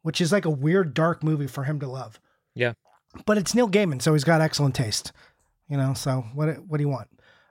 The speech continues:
Speaker 1: Um, yeah, that, and I bought him a bunch of Playmobil Ghostbuster figures and some Scooby-Doo ones.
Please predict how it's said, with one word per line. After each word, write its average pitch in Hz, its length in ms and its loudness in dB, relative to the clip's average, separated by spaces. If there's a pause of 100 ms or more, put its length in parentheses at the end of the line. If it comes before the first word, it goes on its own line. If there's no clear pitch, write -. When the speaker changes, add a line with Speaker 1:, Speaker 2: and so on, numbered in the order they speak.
Speaker 1:
Um, 175 440 -4 (240)
yeah, 247 300 0
that, 202 260 2
and 180 100 2
I 175 80 4
bought 180 220 4
him 185 100 2
a 175 60 2
bunch 180 260 2
of 160 220 0
Playmobil 180 760 2
Ghostbuster 165 560 0
figures 151 520 0
and 143 180 0
some 139 120 -4
Scooby-Doo 147 420 2
ones. 113 320 -8